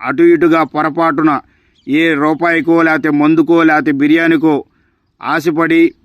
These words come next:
ఆలోచన లేకుండా ఓటుగానే వెళ్ళి వేసామా, మనం మళ్ళీ రాష్ట్రంలో ఉండడానికి అవకాశం లేకుండా చేస్తారు. ఆలోచించండి.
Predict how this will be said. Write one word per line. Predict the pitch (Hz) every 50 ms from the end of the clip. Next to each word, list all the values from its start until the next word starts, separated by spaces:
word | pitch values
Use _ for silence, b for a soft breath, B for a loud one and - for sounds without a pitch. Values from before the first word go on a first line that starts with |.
| _ _ _ -
ఆలోచన | 120 127 143 165 175 180 170 175 175 165
లేకుండా | 160 156 156 - 151 151 151 147 147 143 - - _ _ _ -
ఓటుగానే | 135 120 135 156 170 147 185 160 165 160 160 160 160 151
వెళ్ళి | 151 151 156 160 156
వేసామా, | 156 165 151 - 170 160 156 156 156 156 151 143 - - _ _ _ _ _ _ _ -
మనం | 127 135 143 156 165 160 160
మళ్ళీ | 156 156 160 160 175 190 208 226 - _ _ _ _ -
రాష్ట్రంలో | 139 143 160 180 - - - 180 180 175 170 170 165 160 - - _ _ _ _ _ _ _ _ _ -
ఉండడానికి | - 113 135 151 165 170 170 180 175 180 175 175 165 160 143 180
అవకాశం | 151 156 170 180 185 175 156 180 175
లేకుండా | 170 165 165 170 165 165 160 139 160
చేస్తారు. | 151 139 - 160 147 131 120 - _ _ _ _ _ _ _ _ _ _ _ _ _ _ _ _ _ _ _ _ -
ఆలోచించండి. | 110 139 156 160 170 143 143 151 139 - 156 151 151 170 185 - -